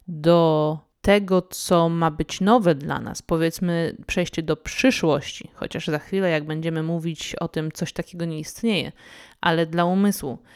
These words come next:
kiedy chcemy wyjść z tego, co znamy, w to, co jest dla nas nieznane, to dla naszego ego i dla naszego umysłu jest to bolesne, a to sprawia, że przestajemy czuć się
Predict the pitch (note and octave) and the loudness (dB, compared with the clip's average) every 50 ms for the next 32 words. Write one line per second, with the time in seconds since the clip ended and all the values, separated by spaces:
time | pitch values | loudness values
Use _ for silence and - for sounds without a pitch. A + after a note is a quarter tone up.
0 | - - _ _ - - - _ - - F3+ E3+ F3 E3+ E3 E3+ E3 - - - | -20 -20 _ _ -20 -20 -20 _ -4 -4 -2 0 0 0 0 -2 -4 -6 -4 -2
1 | G#3 G#3 G#3 F#3+ F#3 F3 E3+ F3+ F3 E3+ - - - - - - - - - - | 0 2 2 2 2 2 2 2 2 2 0 -4 -10 -12 -14 -16 -14 -12 -12 -6
2 | - - A3 A3+ B3+ B3 - G#3+ G3+ F#3+ F#3 F#3+ F#3+ G3 G3 F3+ D#3 D3+ E3 E3+ | -4 -2 0 2 2 2 2 2 2 4 4 2 2 0 -2 -2 -2 -4 -6 -8
3 | - _ _ _ _ _ _ _ _ - - - - _ - F#3 F#3 F#3 F#3 F3+ | -10 _ _ _ _ _ _ _ _ -20 -20 -20 -20 _ 2 4 6 6 6 6
4 | F3+ F3 F3 _ _ _ - - F#3 F3 F3 E3+ E3 E3+ F3 E3+ D#3 D#3+ D#3 - | 4 2 0 _ _ _ -2 0 2 2 2 0 0 -2 0 0 0 -2 -2 -4
5 | - - - - - F3 F3 F3 F3 F#3 A3 C4 A#3 F3+ E3 E3 C#3 A#2+ A2+ - | -8 -10 -14 -10 -6 -2 -2 0 2 2 4 4 2 2 2 0 0 0 -2 -2
6 | - F#3+ G#3 - - - - - - - - - - _ _ _ - F#3+ F#3+ F#3 | -4 -4 -4 -6 -8 -16 -20 -20 -20 -20 -20 -20 -20 _ _ _ 6 8 8 10
7 | F#3 F#3 - - _ _ _ _ - - F3 F3 F3 E3+ E3+ - - B3 C4 C4+ | 8 6 4 2 _ _ _ _ -4 0 0 2 2 2 0 0 0 0 2 2
8 | B3+ A#3 - - - _ _ - A3 C#4 A#3+ - D#3+ B2+ C#3+ D#3 D#3+ E3 E3 E3 | 2 2 2 0 -4 _ _ 2 2 2 2 2 2 2 2 0 0 0 0 -2
9 | - - F#3+ F#3 - - - F3 F#3 F#3+ G3 G#3 A#3 A3+ - - - D3 D3 F3 | -2 -4 -4 -4 -4 -4 -2 0 2 2 4 4 4 2 0 -2 -4 -2 -2 -2
10 | F3+ - _ _ _ - - G3 F#3 F3+ - - _ - E3+ F3 E3 E3+ E3+ E3+ | -4 -8 _ _ _ -8 -2 0 0 0 0 0 _ 0 2 2 2 2 4 4
11 | E3 E3 D#3+ - - - - - - _ _ _ _ _ - F3 - - F#3 F3+ | 4 2 2 -2 -6 -8 -8 -10 -12 _ _ _ _ _ -4 -2 0 2 2 2
12 | - - - G3 F#3 F3 D#3 D#3+ E3 F3+ G#3 A3+ - _ - - - - - _ | 0 -2 -2 -2 -2 0 0 0 0 0 0 -2 -4 _ -12 -20 -20 -20 -18 _
13 | - F3 F3+ - - - E3+ - - - F3 F3 F3 F#3 F#3 F3+ F3 E3+ - _ | -8 -8 -6 -4 -2 -2 -2 -2 -2 -2 0 0 0 2 2 2 0 0 -2 _
14 | _ - - F3 E3+ E3+ - - - - - - - E3+ E3 D#3+ D#3+ E3 | _ -4 0 0 0 0 -2 -4 -6 -6 -6 -6 -4 -2 -2 0 0 -2